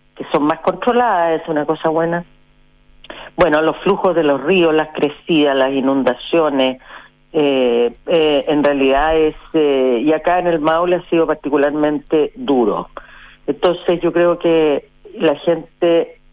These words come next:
eh, necesita también contención, contar lo que le pasó, los miedos y las necesidades.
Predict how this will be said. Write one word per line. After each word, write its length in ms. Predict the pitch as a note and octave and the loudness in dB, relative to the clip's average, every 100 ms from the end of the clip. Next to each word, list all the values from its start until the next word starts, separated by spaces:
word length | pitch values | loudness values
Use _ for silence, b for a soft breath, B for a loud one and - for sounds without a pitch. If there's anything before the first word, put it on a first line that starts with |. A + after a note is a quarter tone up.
| _ | _
eh, 260 | D3+ D3 C3+ | -2 0 0
necesita 1300 | D3 C#3+ C#3+ - G3+ A#3+ G#3+ F#3 E3+ E3 D#3 D3 C3+ - _ | -2 -2 -6 -4 0 2 2 2 2 0 0 -2 -6 -14 _
también 300 | D#3 D#3+ F3 | -2 0 0
contención, 720 | F#3 E3+ D3 - C#4+ A#3+ B2+ - | -2 -2 -4 -2 -2 -2 -4 -4
contar 340 | C#3+ C#3 D3 | -4 -2 -2
lo 120 | C#3 | 0
que 80 | C3+ | 0
le 120 | C3 | 0
pasó, 540 | B2+ B2 - G3+ F#3+ F#3+ | -2 -4 -2 0 2 0
los 180 | C#3+ B2+ | -2 -2
miedos 640 | D#3+ F#3 F3 D#3+ D#3 D#3+ B B B B B | 0 2 2 2 0 -2 B B B B B
y 120 | G#3+ A#3 | 0 2
las 160 | B3+ | 0
necesidades. 920 | A#3+ A#3 A#3+ - F3+ D#3 G3 A#2+ G2 | 0 -2 -2 0 2 2 2 0 0